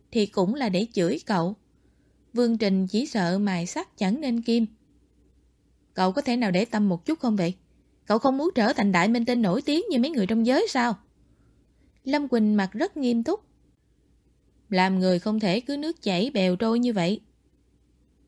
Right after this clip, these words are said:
Ba chấm. Thấy cậu không có chút ý chí tiến thủ nào, Vương Trình bắt đầu triển khai kế hoạch của mình. "Tôi tính hết rồi.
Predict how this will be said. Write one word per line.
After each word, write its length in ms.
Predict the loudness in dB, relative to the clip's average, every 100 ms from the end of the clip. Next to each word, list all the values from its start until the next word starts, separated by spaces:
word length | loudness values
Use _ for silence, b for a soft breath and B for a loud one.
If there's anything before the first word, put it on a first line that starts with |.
| _ _
Ba 180 | -2 -2
chấm. 280 | -2 -4 -4 -12 _ _ _ _ _ _ _ _
Thấy 200 | -4 -2
cậu 340 | -2 0 0 0
không 200 | -2 -2
có 100 | -2
chút 200 | -6 -6
ý 220 | -4 -4
chí 280 | -4 -2 -2
tiến 180 | -2 -4 -2
thủ 200 | -2 0
nào, 280 | -2 -4 b b b b -4
Vương 200 | -2 0
Trình 220 | 0 0
bắt 160 | -2
đầu 180 | -2 -4
triển 300 | -2 -2 -2
khai 160 | -4 -6
kế 180 | -4 -6
hoạch 180 | -6 -6
của 100 | -4
mình. 240 | -2 -2 -4 _ _ _ _ _ _ _ _ _
"Tôi 200 | 0 2
tính 220 | 2 -2 0
hết 220 | -2 0
rồi. 300 | 0 0